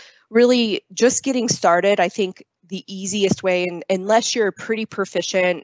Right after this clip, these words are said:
and you feel pretty good about using Power Automate or workflows and doing,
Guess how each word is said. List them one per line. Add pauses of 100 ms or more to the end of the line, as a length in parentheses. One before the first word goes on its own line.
and
you
feel
pretty
good
about
using
Power
Automate
or
workflows
and
doing,